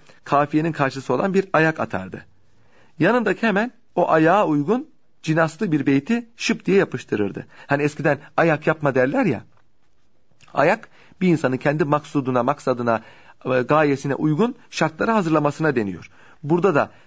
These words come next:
şiirin önünden bir ayak verirler, şiir ondan, o, o ayak üzerine devam eder. Kafiye demek. Yandaki şair, bu ayağa uygun cinaslı bir beyti şıp diye yapıştıramazsa saf dışı olurdu. Mesela, Adam aman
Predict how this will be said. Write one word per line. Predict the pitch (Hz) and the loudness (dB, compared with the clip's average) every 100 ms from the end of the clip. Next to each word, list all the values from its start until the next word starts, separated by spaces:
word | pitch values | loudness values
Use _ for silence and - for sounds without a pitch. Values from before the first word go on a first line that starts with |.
| _ | _
şiirin | - 170 160 151 | -4 0 0 0
önünden | 151 156 151 | 0 0 0
bir | 151 - | 2 2
ayak | 165 160 | 2 0
verirler, | 135 123 127 247 - - _ | -2 -2 -2 -2 -4 -18 _
şiir | - 170 240 | -6 0 0
ondan, | - 170 190 - | 0 0 0 0
o, | 180 | -4
o | - 220 | 0 0
ayak | 196 196 156 | 2 2 0
üzerine | 131 120 113 | 0 0 0
devam | 104 95 | 0 -2
eder. | 95 - - | -6 -14 -2
Kafiye | 156 156 170 156 | 0 0 0 -2
demek. | 147 - - _ - _ _ - _ - - - - - - - _ _ _ _ _ - | -6 -16 -20 _ -20 _ _ -20 _ -20 -20 -20 -20 -20 -20 -20 _ _ _ _ _ -2
Yandaki | 165 208 240 269 | 0 0 0 -2
şair, | - 240 208 139 - _ _ _ - | 0 2 2 -2 -8 _ _ _ -4
bu | 180 202 | 0 2
ayağa | 190 202 214 | 4 4 2
uygun | 185 165 180 147 - - | 0 0 -2 -2 -12 -4
cinaslı | 170 175 160 185 | 0 0 0 -6
bir | 165 | 0
beyti | 156 151 147 | 2 0 -2
şıp | 214 - | -6 0
diye | 160 | 2
yapıştıramazsa | 151 151 185 202 160 131 - 208 - - - - - | 2 2 0 0 0 -2 -2 -4 -4 -14 -20 -20 -6
saf | 151 - | -6 -6
dışı | - - | -12 -14
olurdu. | - - - - _ _ _ _ - 220 | -14 -16 -20 -20 _ _ _ _ -8 -2
Mesela, | 214 180 165 147 - _ _ _ _ _ - - _ - - _ _ - - _ _ _ - | 0 2 2 0 -6 _ _ _ _ _ -20 -20 _ -20 -20 _ _ -20 -20 _ _ _ -2
Adam | 170 190 180 | 0 2 2
aman | 180 175 | 0 0